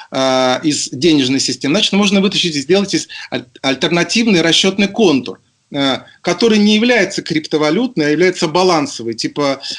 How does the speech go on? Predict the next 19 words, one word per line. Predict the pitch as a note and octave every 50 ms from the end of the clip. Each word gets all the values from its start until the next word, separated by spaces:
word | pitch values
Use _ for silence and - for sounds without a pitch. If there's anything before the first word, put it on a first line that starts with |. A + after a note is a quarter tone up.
| - -
э, | D3 C#3 C3+
модели | C#3+ D3 D3 C#3 D#3 F3 F3+ E3+ D#3 D3+ C#3+
«спасибо». | - - - E3 E3 D#3+ - - D#3+ B2+ A2 A#2 A2+
Да? | D3+ E3 F3+
Да, | C#3+ C#3+ C3+
в | C3+
этом | D3+ D3+ D#3 D3
случае | - F#3 F3 - - C#3+ C#3+ C3+ B2 - - - -
мы | D#3+ E3 D3+ C#3
не | C3 D3+ F3
нарушаем | F3+ E3+ D#3 D3 - - E3 D#3 D3 C#3 C#3+
никакие | C#3 D3 C#3 - - E3+ D3+
законы, | A#2+ B2+ A#2 A#2+ - C#3 C#3 C#3 C3+ C3
мы | C3 C#3+ D#3
не | D3 -
подпадаем | C#3 B2+ - C#3+ B2+ C#3 D3 D3 C#3
ни | C3+
под | B2 - -
какие | - C#3 C3 - - D#3+ D#3 C#3+ C#3+